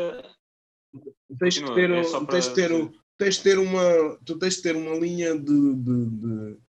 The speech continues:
Speaker 1: de raciocínio e aquilo que o Guilherme fala muito, que é verdade, que é, tens de ter uma linha de raciocínio correto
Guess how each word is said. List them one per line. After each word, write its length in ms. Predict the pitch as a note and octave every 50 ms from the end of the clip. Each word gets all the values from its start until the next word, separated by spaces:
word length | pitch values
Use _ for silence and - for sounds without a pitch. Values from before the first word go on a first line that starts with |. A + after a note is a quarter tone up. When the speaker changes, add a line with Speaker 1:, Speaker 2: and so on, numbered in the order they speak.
| _ _ _ _ _
Speaker 1:
de 120 | A2 A#2 A#2+
raciocínio 680 | B2 C#3+ C#3 C3 - C3 B2 B2 C3+ D3 D3+ D#3 D#3 D3
e 160 | C#3+ C#3+ C#3+
aquilo 300 | C#3 C3+ - D#3 D3 C#3+
que 80 | - C#3+
o 40 | C#3+
Guilherme 340 | D3 D3 C#3+ C#3+ C#3+ D3
fala 260 | C#3 - C3+ C3 B2+ A#2+
muito, 340 | B2 C3 C3+ D3 D3 - _
que 120 | - C3
é 60 | A#2+
verdade, 440 | A2 G#2+ A2 G#2 G2+ A2+ B2 C3 C3 - _ _ _ _ _ _
que 80 | B2
é, 120 | A2+ G#2 G#2 - _
tens 140 | C#3+ C#3+
de 60 | - -
ter 40 | B2+
uma 140 | A#2+ A#2+ A#2+
linha 220 | C#3 C#3+ C#3+ C3+
de 60 | C3+ C3
raciocínio 560 | C3 C3 B2+ C3 B2+ A#2+ B2 A#2+ A2 A2 A2
correto 480 | - A#2 A2+ A2 A#2+ B2+ B2+ - _